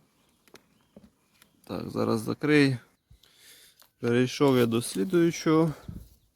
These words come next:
вулика. Подивимося, що тут. Що вдасться нам відкрити.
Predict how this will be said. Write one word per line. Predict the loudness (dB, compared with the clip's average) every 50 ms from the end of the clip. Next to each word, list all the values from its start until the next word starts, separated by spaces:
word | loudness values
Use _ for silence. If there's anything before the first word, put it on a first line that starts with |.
| _ _ _ _ _ _ -20 -20 -20 -20 -20 -20 -20 -20 -20 -18 -16 -14 -12 -8 -6 -6 -4 -2
вулика. | -2 0 0 0 2 0 -2 -2 0 0 2 0 0 -4 -12 -20 _ _ _ _ _ _ _ _ _ _ _
Подивимося, | -14 -12 -8 -2 0 2 4 4 4 2 0 -2 -4 -4
що | -4 -4 -4 -4 -4
тут. | -4 _ 0 0 0 0 0 -4 -18 -20 _ _ _ _ -20 -20 -20 -20 _ _ _ _ -20 -20 -20 _ _ _
Що | _ -20 -20 -20 -20 -20 -20 -20
вдасться | -18 -14 -10 -6 -4 -4 -4 -4 -6 -8 -8 -8
нам | -8 -8 -8 -8
відкрити. | -10 -12 -14 -10 -6 -2 0 0 0 -2 -6 -12